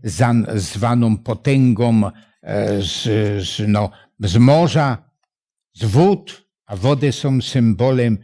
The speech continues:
ludzi, tak? Ta potęga, która otrzymała ten śmiertelny cios, możemy to historycznie wszystko doskonale, e, nakreślić,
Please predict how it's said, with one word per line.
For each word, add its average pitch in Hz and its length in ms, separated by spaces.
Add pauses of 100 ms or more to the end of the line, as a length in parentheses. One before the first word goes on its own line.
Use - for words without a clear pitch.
(180)
ludzi, 143 720 (520)
tak? 160 360 (100)
Ta 165 140
potęga, 156 720 (200)
która 151 380
otrzymała 165 680
ten 156 260
śmiertelny 143 880
cios, 185 440
możemy 113 340
to 135 160
historycznie 170 880 (320)
wszystko 151 640 (160)
doskonale, 156 880 (280)
e, 120 80 (1160)
nakreślić, 139 1040